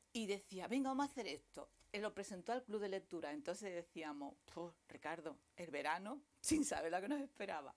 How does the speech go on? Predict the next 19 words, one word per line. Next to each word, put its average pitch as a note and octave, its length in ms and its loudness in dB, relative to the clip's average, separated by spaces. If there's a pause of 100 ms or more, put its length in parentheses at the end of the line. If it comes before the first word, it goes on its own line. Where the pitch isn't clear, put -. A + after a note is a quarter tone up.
(100)
Venga. D#3 320 -2 (720)
Eh, G3 680 4
él F#3 360 0
lo, F3 840 4
lo E3 200 -2
promocionó E3 680 -4
por F#3+ 100 -2
las D#3+ 160 -4
librerías, E3+ 600 0 (580)
consiguió, F#3 920 0
eh, E3 440 2
regalos, E3+ 520 -2 (420)
lotes E3+ 340 0
de D#3+ 100 -4
libros E3 340 0
de D#3 80 -2
las D3+ 160 -6
librerías, D#3+ 500 -2
que C3+ 340 -8